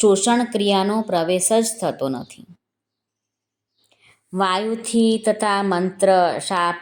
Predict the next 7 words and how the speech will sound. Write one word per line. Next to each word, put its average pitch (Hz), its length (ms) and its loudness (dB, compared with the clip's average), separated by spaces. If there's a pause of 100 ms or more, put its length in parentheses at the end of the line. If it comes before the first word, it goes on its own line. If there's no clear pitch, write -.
(120)
ઔષધિ 175 600 0
વગેરેથી 170 640 -2
આ 160 220 -2
દેહી 170 460 -6 (400)
સુકાઈ 175 480 -2
શકતો - 440 -4
નથી. 139 380 -10